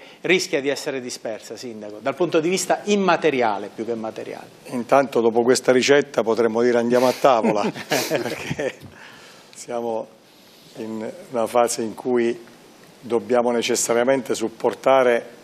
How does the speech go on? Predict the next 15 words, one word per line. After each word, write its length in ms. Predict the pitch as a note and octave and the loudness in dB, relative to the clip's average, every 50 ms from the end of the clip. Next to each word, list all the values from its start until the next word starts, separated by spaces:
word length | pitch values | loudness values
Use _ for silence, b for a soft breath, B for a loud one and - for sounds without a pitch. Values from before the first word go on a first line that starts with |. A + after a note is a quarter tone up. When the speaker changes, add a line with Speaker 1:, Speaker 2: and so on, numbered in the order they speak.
| - - - - - - - - - - - - | -20 -20 -20 -20 -20 -20 -20 -20 -20 -18 -8 -4
Speaker 2:
e 40 | A#2 | -2
aiutare 640 | A2+ A#2 A#2+ A#2 G#2+ C3 B2 B2 A#2+ A#2+ A#2 G#2+ - - - - - - - - - | 0 0 0 0 2 4 4 4 4 2 0 0 -2 -8 -20 -20 -20 -20 -20 -18 -8
la 160 | - A#2+ A2+ | -2 0 0
pesca 400 | A2+ - D3 D#3 - - - - | 2 2 2 2 2 0 0 0
e 40 | A#2+ | 0
i 40 | A#2 | 0
pescatori, 680 | - - A2 - - - A2+ G#2 G2+ A2 G2 G2 G2 G2+ | 2 -2 -2 -2 -2 -2 -4 -2 -2 -4 -4 -4 -4 -4
perché 280 | G#2 G#2 - - A2+ | -6 -6 -6 -4 -2
non 160 | A2 A#2+ B2 | -2 -2 -2
possiamo 420 | A2+ C3 A#2+ - - C#3 C3+ B2+ B2 | 0 -2 0 2 2 2 4 4 2
nasconderci 880 | A#2 A2 - - - B2 A#2+ A#2+ A2+ A#2 G#2+ - - - A#2 A2 G#2 - - - - - - - - - - - - | 2 0 -2 -2 -2 -2 -2 0 0 -2 -2 -2 -4 -4 -4 -6 -6 -10 -16 -20 -20 -20 -20 -20 -20 -20 -20 -14 -6
dietro 300 | B2+ B2 A#2+ A#2 A#2 A#2 | -4 -4 0 2 2 0
a 40 | |
un 80 | A#2 A#2 | 0 0
dito. 480 | A#2 C3+ D3+ D#3 B2+ - A#2+ A2 - | -2 -2 -2 -2 0 0 0 0 0